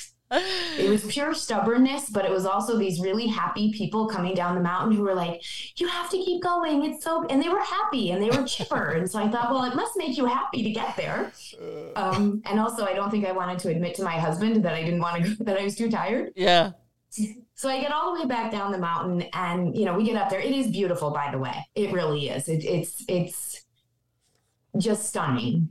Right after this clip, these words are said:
Speaker 1: Um, the, the top of the mountain is a lake. And, and you would never know that driving by. You can't see it. Um, and so it really is, it, it's, it's magical. But I get back down, um,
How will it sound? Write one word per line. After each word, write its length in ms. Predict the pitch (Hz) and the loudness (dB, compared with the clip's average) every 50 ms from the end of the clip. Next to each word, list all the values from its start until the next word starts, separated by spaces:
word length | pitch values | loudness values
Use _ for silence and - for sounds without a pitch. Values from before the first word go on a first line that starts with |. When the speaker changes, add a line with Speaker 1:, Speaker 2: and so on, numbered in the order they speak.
| - 180 - | -2 -4 -2
Speaker 1:
Um, 300 | - 185 175 175 175 175 | -2 0 0 2 2 2
the, 200 | 175 180 180 180 - - | 2 2 0 0 -2 -2
the 80 | 190 | -2
top 300 | 185 202 214 240 269 269 | 0 0 0 0 0 2
of 80 | 233 190 | 2 2
the 80 | 175 | 2
mountain 260 | 175 180 202 - 151 156 | 2 0 0 0 0 0
is 140 | 147 139 | 0 0
a 40 | 139 | 0
lake. 220 | 139 156 160 - - - - _ - _ _ _ _ _ _ _ _ _ _ _ _ _ _ _ _ _ _ - | -2 -2 -4 -6 -8 -12 -18 _ -20 _ _ _ _ _ _ _ _ _ _ _ _ _ _ _ _ _ _ -4
And, 260 | 185 180 175 156 - | 0 2 2 2 2
and 160 | - 190 202 202 | 2 2 4 4
you 80 | 220 | 6
would 140 | 214 208 214 | 6 6 4
never 240 | 208 208 214 202 190 | 2 2 2 2 2
know 160 | 185 190 202 | 2 2 2
that 200 | 185 160 147 147 | 2 0 -2 -2
driving 360 | 160 165 156 156 151 160 156 | -2 -2 -2 0 0 0 2
by. 300 | 147 - - - - - 131 | 2 0 0 -2 -4 -4 -2
You 180 | 147 151 156 | 0 0 0
can't 260 | - - 170 117 - | 0 -2 -4 -4 -4
see 220 | - 175 180 127 107 | -4 -4 -4 -4 -4
it. 200 | 104 - - - - | -4 -6 -8 -8 -4
Um, 380 | - 160 147 143 143 143 127 | -2 -2 0 2 2 0 2
and 160 | 170 185 170 | 0 0 0
so 160 | - 196 185 180 | 0 0 0 2
it 40 | - | 2
really 300 | 185 190 185 180 180 170 170 | 2 0 0 0 0 0 0
is, 240 | 165 156 - - - | 0 -2 -2 -4 -4
it, 120 | - 160 151 | -2 0 0
it's, 360 | - 160 151 - - - - - | 0 0 -2 -2 -4 -8 -4 -2
it's 200 | 160 156 - - | 0 0 0 0
magical. 520 | 202 196 202 165 151 135 - 143 139 143 | -2 0 0 0 0 0 0 2 2 2
But 300 | 151 165 160 156 - - - - - - - - - _ _ _ - | 0 0 0 -2 -2 -4 -8 -12 -18 -20 -20 -20 -20 _ _ _ -2
I 60 | 185 | 0
get 220 | 208 269 277 269 | 0 0 0 0
back 240 | 262 233 202 - - 190 | 0 0 0 0 -2 -2
down, 420 | 180 170 170 165 165 170 - - - | -2 0 0 0 0 0 -2 -2 -4
um, 440 | 170 170 165 156 160 170 139 - | -4 -2 -2 0 0 0 -2 -4